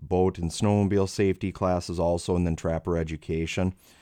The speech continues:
But there's also some kind of, what I would say, maybe less obvious opportunities too for people is getting involved with,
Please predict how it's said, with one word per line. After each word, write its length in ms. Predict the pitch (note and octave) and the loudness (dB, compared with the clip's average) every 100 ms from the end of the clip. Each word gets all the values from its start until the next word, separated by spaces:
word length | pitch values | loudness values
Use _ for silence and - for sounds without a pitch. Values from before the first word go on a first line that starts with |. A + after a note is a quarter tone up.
| - _ | -20 _
But 80 | - | -2
there's 180 | C#3 C3 | 2 6
also 300 | C#3 E3 D3+ | 6 6 2
some 240 | C3 A#2 | 0 0
kind 240 | G#2+ A2+ G#2 | 2 4 4
of, 300 | F#2 E2 E2 | 2 0 -2
what 100 | F#2+ | 2
I 80 | F#2 | 2
would 140 | F#2 | 2
say, 180 | - F#2+ | 0 2
maybe 380 | F#2 F2 E2+ D2 | 2 2 -2 -2
less 420 | C#2+ E2+ G2 - - | -2 -2 -2 -4 -4
obvious 640 | E2 D#2+ E2+ D#2+ D#2 - - | -2 -2 -2 -2 -4 -8 -6
opportunities 840 | E2 E2+ D#2+ - F2+ E2+ D#2+ - | -6 -4 -4 -2 0 0 -4 -4
too 220 | - E3 | -2 0
for 160 | - E2+ | -2 -4
people 420 | F2+ E2+ F2 - _ - _ - | -2 -2 -4 -6 _ -20 _ -10
is 120 | F#2+ | -2
getting 300 | A2+ A2+ G#2+ | 2 4 4
involved 560 | F#2+ D#2+ F2 F#2 F2+ | 2 2 2 4 2
with, 420 | D2+ E2+ F2 D#2+ | 0 0 0 -2